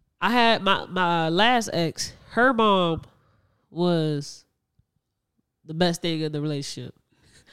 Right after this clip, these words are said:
I ain't wanna break up with Shorty because, uh, I loved her mama.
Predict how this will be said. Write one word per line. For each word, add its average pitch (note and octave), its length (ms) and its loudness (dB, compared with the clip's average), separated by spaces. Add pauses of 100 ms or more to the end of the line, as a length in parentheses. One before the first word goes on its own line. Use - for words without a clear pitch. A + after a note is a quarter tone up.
(260)
I A#3+ 240 6
ain't A#3+ 200 4
wanna G3+ 220 4
break G#3 280 2
up A3 140 6
with G3 140 0
Shorty G3 260 0
because, F#3 460 0
uh, F3 200 0
I F#3+ 160 2
loved F#3+ 260 2
her F3+ 160 0
mama. D3 400 -6